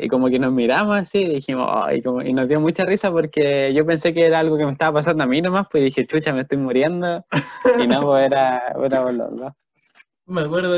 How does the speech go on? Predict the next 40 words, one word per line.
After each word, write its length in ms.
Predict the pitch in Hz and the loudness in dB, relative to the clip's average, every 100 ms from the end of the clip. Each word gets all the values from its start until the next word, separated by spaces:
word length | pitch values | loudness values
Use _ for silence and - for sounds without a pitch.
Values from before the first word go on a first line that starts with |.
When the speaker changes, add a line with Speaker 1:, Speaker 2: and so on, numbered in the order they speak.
| 170 | -2
Speaker 2:
que 480 | 147 147 143 139 - | -4 -4 -4 -6 -8
en 240 | 156 143 151 | -10 -8 -6
ese 180 | 165 | -6
tiempo 280 | 147 165 170 | -6 -6 -4
del 120 | 160 | -4
dieciocho 380 | 147 143 160 160 | -6 -8 -8 -6
de 60 | 139 | -10
octubre 340 | - 165 185 190 | -8 -8 -8 -8
la 120 | 160 | -6
gente 260 | 170 165 | -6 -6
que 80 | 147 | -6
carreteaba 560 | 151 143 139 147 165 175 | -6 -6 -6 -4 -4 -4
como 220 | 160 151 | -6 -6
que 120 | 143 | -6
casi 220 | 147 160 | -6 -4
los 160 | 160 156 | -6 -6
funaban, 460 | 147 135 143 139 - | -8 -8 -8 -10 -14
¿te 100 | 139 | -12
acordáis? 380 | 139 139 165 - _ _ _ | -10 -8 -10 -12 _ _ _
Así 200 | 160 175 | -10 -6
como 160 | 170 160 | -4 -4
que, 200 | 147 139 | -6 -4
"¿cómo 260 | 165 180 | -2 -2
voy 100 | 170 | 0
a 40 | 175 | 0
estar 220 | 170 160 | -2 -2
carreteando 680 | 151 139 147 139 175 185 165 | -4 -6 -6 -6 -6 -4 -6
si 100 | 160 | -6
estamos 400 | 151 156 160 156 | -6 -6 -6 -6
en 60 | 151 | -8
una 140 | 147 | -8
marcha 560 | 151 160 - 147 143 139 | -8 -8 -6 -4 -4 -8
así 180 | 139 147 | -10 -10
como 220 | 147 143 | -10 -10
social 460 | 139 139 127 151 | -10 -10 -12 -8
y 40 | 165 | -2
la 200 | 120 127 | 0 2
Speaker 1:
Ah, 240 | 139 143 | 2 0
Speaker 2:
wea?". 80 | 147 147 - | -2 -6 -4
Speaker 1:
sí. 400 | 135 135 143 | -2 -2 -4